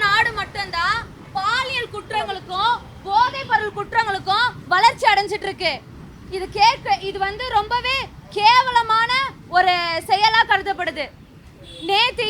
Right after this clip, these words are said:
இரவு இணையதளங்கள்ல, சோஷியல் மீடியால ஒரு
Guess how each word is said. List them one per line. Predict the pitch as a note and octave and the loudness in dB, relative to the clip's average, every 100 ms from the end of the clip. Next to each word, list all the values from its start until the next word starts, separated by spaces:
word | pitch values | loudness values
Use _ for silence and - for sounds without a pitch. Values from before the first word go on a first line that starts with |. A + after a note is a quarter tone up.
| G#4+ | -2
இரவு | B4 A#4+ A4 B4 - - - - - - | -2 -2 -2 -2 -4 -14 -20 -20 -16 -10
இணையதளங்கள்ல, | G4+ C5 B4 G#4 G4 F#4+ F#4+ E4 D4+ G4+ | -6 -4 -2 0 0 0 -2 -2 -2 0
சோஷியல் | G4+ - A4 G4 G4+ | 0 2 -2 -2 -4
மீடியால | G#4+ G4 F4+ G#4 A4 | 2 2 4 2 2
ஒரு | F#4 | 0